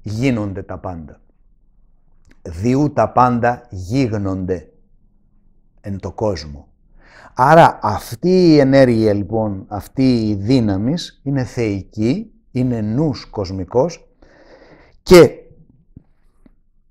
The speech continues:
δια-, διαπερνά τα πάντα, διεξέρχεται τα πάντα, τίποτα δεν μπορεί να το εμποδίσει.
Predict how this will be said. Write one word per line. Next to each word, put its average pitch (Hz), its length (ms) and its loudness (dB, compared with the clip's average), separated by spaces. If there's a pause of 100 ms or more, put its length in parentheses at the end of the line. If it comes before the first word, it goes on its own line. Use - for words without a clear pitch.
δια-, 120 500 4
διαπερνά 113 680 0
τα 190 140 0
πάντα, 117 400 -4
διεξέρχεται 147 680 -4
τα 123 160 -2
πάντα, 110 380 -4
τίποτα 214 480 -2
δεν 139 100 0
μπορεί 123 220 -2
να 110 120 -6
το 107 100 -8
εμποδίσει. 95 680 -6